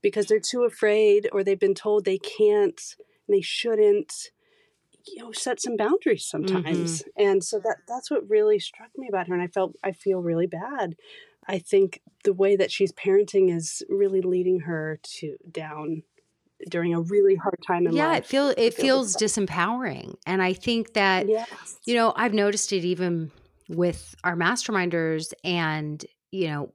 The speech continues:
Speaker 2: because I've seen really skilled, gentle parenting professionals. I hear their energy. They do know how to have boundaries. It's just that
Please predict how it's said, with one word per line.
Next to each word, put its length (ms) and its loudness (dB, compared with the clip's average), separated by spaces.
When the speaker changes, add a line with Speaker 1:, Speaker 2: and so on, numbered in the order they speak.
Speaker 2:
because 220 -2
I've 200 2
seen 760 -2
really 420 -2
skilled, 720 -2
gentle 420 0
parenting 840 -4
professionals. 960 -8
I 120 4
hear 340 0
their 280 -2
energy. 680 -8
They 140 2
do 340 -2
know 180 -2
how 160 -4
to 60 -8
have 260 -8
boundaries. 600 -6
It's 260 -4
just 460 -2
that 380 0